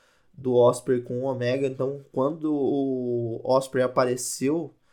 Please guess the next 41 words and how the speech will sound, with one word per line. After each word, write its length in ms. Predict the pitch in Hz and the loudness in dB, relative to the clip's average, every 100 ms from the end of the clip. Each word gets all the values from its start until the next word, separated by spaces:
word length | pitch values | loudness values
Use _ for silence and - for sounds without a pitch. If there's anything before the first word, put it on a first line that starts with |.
| _ _ _ _ _ _ | _ _ _ _ _ _
na 520 | 127 120 123 131 147 - | -12 -4 2 4 4 4
A 160 | 139 | 2
E 120 | 131 120 | 4 4
W 360 | 120 123 123 | 4 4 2
por 160 | 120 139 | -2 -2
causa 240 | 147 139 | 0 0
do 100 | 135 | -4
Forbidden 560 | 131 127 127 127 127 120 | -4 -4 -2 -2 -2 0
Door, 200 | 120 123 | 2 2
eu 80 | 135 | 0
lembro 240 | 123 139 | -2 -6
que 100 | - | -4
a 120 | 131 | -2
Ana 300 | 120 120 143 | 0 -2 -4
ficou 200 | 139 - | -6 -8
muito 320 | 120 127 127 | -6 -6 -8
empolgada, 580 | 139 123 127 113 117 117 | -12 -6 -4 0 -2 -2
a 40 | 107 | -8
Ana, 160 | 110 | -10
que 100 | 120 | -12
também 240 | - 113 107 | -10 -8 -6
é 40 | |
uma, 380 | 110 110 113 - | -6 -6 -6 -8
uma 160 | 120 117 | -8 -8
pessoa 240 | 123 123 | -6 -8
que 60 | 120 | -4
tava 140 | 123 | -4
muito 220 | 120 123 | -4 -6
empolgada 420 | 127 127 120 113 117 | -4 -2 0 0 0
pra 120 | 123 | -4
essa 180 | - 127 | -2 -2
luta. 340 | 123 156 - _ _ - - _ _ - | -2 -6 -10 _ _ -20 -20 _ _ -4
É, 640 | 123 120 123 123 123 120 | 6 8 10 10 8 8
ela 160 | 131 135 | 6 4
ficou 220 | 135 139 | 2 -6
muito 260 | 131 135 - | -6 -8 -8
empolgada 560 | 147 160 135 131 135 | -2 2 4 4 4
quando 960 | 135 - 131 135 135 135 135 131 131 123 - | -2 -2 -2 -2 -6 -6 -4 -4 -2 -4 -4
finalmente 540 | 147 139 127 127 135 | 2 2 2 -2 -4
rolou 560 | 165 156 139 131 135 131 | 2 4 6 4 4 2
essa 480 | 120 120 120 117 | -2 0 2 2